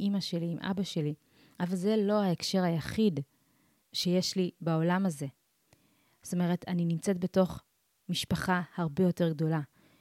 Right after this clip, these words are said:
שרואה בי עוד הרבה דברים אחרים. ואני חושבת שההקשר הזה, שמתרחב מהמשפחה הגרעינית למשפחה שהיא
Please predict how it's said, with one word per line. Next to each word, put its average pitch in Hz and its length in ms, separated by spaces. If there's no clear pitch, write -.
שרואה 180 560
בי 175 220
עוד 185 200
הרבה 165 360
דברים 165 460
אחרים. 165 560
ואני 156 240
חושבת 254 400
שההקשר 208 680
הזה, 165 280
שמתרחב 170 1000
מהמשפחה 196 760
הגרעינית 170 600
למשפחה 170 580
שהיא 165 420